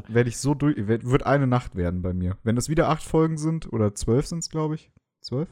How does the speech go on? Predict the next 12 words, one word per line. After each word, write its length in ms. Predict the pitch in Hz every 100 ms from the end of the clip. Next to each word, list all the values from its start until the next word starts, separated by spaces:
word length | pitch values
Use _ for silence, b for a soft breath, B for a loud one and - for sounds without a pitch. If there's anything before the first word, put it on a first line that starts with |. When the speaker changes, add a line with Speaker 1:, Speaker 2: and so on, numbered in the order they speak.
| _ _ _ _ _ _ _ _ _
Speaker 2:
Das 160 | 110 -
wird 140 | 120
eine 200 | 104 107
Nacht. 300 | 92 87 - - _ _ _ _ _ _ _ - B B B -
Speaker 1:
Ja. 280 | 123 104 _ _ _ _ _ _ _ _ -
Also 220 | 123 139
auch, 340 | 143 175 -
äh, 400 | 139 131 127 127 - 131 -
um 120 | 131
jetzt 160 | 135 -
mal, 600 | 123 120 117 113 113
äh, 40 | 113